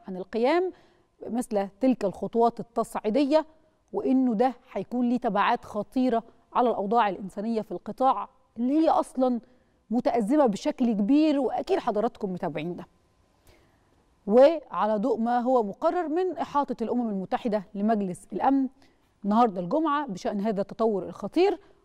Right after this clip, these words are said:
مصر طلبت مجلس الأمن بالقيام بمسؤوليته لوقف هذا الإجراء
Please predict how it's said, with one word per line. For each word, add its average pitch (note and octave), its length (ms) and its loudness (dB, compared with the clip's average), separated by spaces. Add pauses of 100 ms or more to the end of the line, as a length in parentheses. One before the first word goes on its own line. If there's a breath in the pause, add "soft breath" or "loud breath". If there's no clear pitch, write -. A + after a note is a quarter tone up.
مصر B3 500 0
طلبت C4 680 2 (120)
مجلس G#3 640 -4 (140)
الأمن B3+ 400 2
بالقيام A#3+ 680 2
بمسؤوليته A3+ 760 0 (560 soft breath)
لوقف A3 380 0
هذا A3 340 0
الإجراء G3+ 420 0